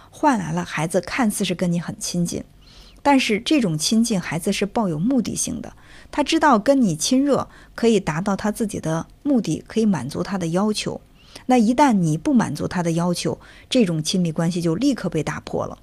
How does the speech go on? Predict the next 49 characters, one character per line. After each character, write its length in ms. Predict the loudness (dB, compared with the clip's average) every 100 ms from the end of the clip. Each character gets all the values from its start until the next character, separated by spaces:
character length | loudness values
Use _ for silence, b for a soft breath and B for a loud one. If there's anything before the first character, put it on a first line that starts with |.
| -20 -20 B
所 160 | 0
以 60 | 2
我 120 | 2
们 140 | -2 -2
说 160 | -2
这 140 | 0 0
是 120 | 0
一 60 |
种 180 | -2 -2
假 280 | -2 -4 -4
性 240 | -2 2 2
的 140 | 0
亲 240 | -2 0
密 160 | 0 0
亲 260 | -4 -4 -4
子 80 |
关 260 | -6 -4 -4
系。 260 | -4 -8 -10 _ _ _ _ _ B B -2
那 80 |
还 140 | 0 0
有 140 | -2
第 120 | -4 -4
二 200 | -2 -2
种 180 | -2
情 220 | -4 -4 -4
况 240 | -4 -6
呢， 80 | -2
就 100 | -4
是 140 | -4
彼 220 | -4 -4
此 160 | -4 -6
的 100 | -8
疏 240 | -6 -4
离。 300 | -4 -6 -10 -18 B B B B
现 220 | 2 4
在 100 | 6
有 100 | 4
不 220 | 4 4
少 240 | 4 0
的 100 | 0
父 200 | 0 2
母 160 | 2 0
工 200 | -2 0
作 140 | 0
都 160 | 0 0
特 180 | -2 -4
别 140 | -4
的 80 | -4
忙， 340 | -6 -8 -10